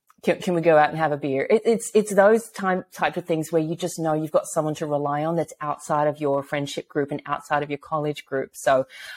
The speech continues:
I think we can still, um, get through college. We can get through, um, these challenges of,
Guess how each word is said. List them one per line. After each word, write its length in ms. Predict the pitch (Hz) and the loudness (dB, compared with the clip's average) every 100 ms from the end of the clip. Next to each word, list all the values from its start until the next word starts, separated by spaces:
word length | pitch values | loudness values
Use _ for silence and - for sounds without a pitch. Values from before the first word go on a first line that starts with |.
| - | -4
I 80 | 185 | 0
think 260 | 208 214 | 4 4
we 120 | 202 190 | 4 2
can 180 | 180 | 0
still, 540 | 160 - - 185 170 170 - - _ - | -4 -6 2 4 4 0 -14 -20 _ -2
um, 360 | 156 151 151 - 175 151 | 0 0 -2 -6 -12 2
get 240 | 196 202 | 2 4
through 160 | 196 185 | 2 2
college. 500 | 185 170 151 143 156 | 4 4 4 2 0
We 100 | 147 | -4
can 200 | 160 151 | -4 2
get 240 | 170 - | 2 2
through, 360 | - 175 156 156 - _ _ | 0 2 2 0 -8 _ _
um, 420 | 160 147 147 151 - _ _ _ _ _ - | -2 0 -2 -6 -10 _ _ _ _ _ -12
these 260 | 160 180 175 | 2 2 2
challenges 560 | - 160 175 180 156 156 | 0 2 2 4 2 2
of, 160 | 143 | -4